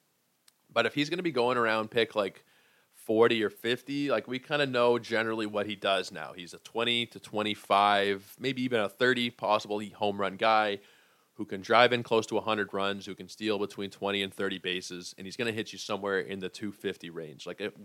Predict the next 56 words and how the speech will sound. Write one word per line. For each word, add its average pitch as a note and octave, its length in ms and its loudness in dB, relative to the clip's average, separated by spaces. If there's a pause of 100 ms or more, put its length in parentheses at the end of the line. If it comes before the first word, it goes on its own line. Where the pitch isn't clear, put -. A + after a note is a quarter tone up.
(400)
that A2 160 -4
seems C#3 340 -8
to D3+ 80 -8
be C3 100 0
what B2 180 4
he G#2 120 2
is. G#2 320 0 (580)
In D#3+ 160 2
that D3 180 8
range, A#2+ 420 4
I G#2+ 100 4
would A2 160 4
draft G#2 380 2
him G2 100 -6
somewhere A2 580 0
in G2+ 200 -4
the F#2+ 80 -6
forties F#2+ 520 0
or F#2 60 -8
fifties E2+ 440 -8
probably. C#2+ 440 -6
And D2 100 -14
I've F#2 240 -4
seen G#2 180 -8
some A2+ 200 -4
people A2+ 520 4
that F#2+ 160 0
I F#2 80 2
respect G#2 460 0
quite - 300 2
highly A2+ 560 2 (720)
talking G#2+ 320 2
about, G2+ 280 0 (260)
uh, E2+ 300 -12
you G2+ 160 -6
know, G2 80 0
we're, G#2 180 0
I'm A2+ 140 0
not A2+ 200 4
gonna A2 140 -2
be G#2 140 0
in G#2 80 0
on G2+ 100 -2
him G2+ 120 -8
next F#2+ 280 -8
year. G2 200 -2
I F#2 100 2
just, F2+ 240 -16
I F#2+ 100 -2
don't, F#2+ 200 -4 (120)
I G2 60 -4
don't F#2+ 200 -4
buy G2 220 2
the F#2+ 80 -4
player F#2+ 300 -4
profile. F#2 720 0